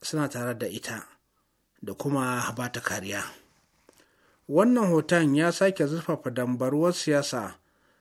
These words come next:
da haramtacciyar ƙasar Isra'ila take fama da ita, domin shi kanshi ci gaba da yaƙin har tsawon wannan lokaci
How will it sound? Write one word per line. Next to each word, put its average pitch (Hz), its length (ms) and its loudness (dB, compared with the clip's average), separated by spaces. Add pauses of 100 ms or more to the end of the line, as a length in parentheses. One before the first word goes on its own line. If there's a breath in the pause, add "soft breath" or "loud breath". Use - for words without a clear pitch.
(120)
da 117 100 -6
haramtacciyar 135 600 -4
ƙasar 170 260 -2
Isra'ila 151 480 -2
take 143 280 -4
fama 127 360 -2
da 120 100 -4
ita, 101 380 -6 (760)
domin 131 680 2
shi 156 240 -4
kanshi 156 680 0 (520)
ci 196 200 2
gaba 151 300 2
da 135 80 0
yaƙin 120 400 0
har 147 220 -4
tsawon 160 520 4
wannan 165 320 4
lokaci 117 540 -4